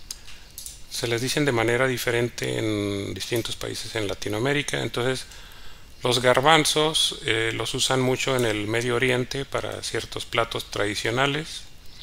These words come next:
Así que, pues, están reportando que va a haber una, una considerable disminución en la producción global de esto.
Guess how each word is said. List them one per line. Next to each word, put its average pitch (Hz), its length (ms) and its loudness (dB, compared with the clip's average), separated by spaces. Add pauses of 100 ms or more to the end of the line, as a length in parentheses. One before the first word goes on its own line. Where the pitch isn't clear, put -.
(840)
Así 120 500 0
que, 120 440 4
pues, - 180 -2
están - 240 -4
reportando 107 680 -2
que 104 340 -4
va 107 140 -4
a - 20 2
haber 113 200 2
una, 113 460 2 (1400)
una 123 180 4
considerable 120 1000 6
disminución 110 720 2
en 131 100 2
la 117 140 2
producción 113 460 2
global 123 440 2 (280)
de 113 200 2
esto. 151 560 -4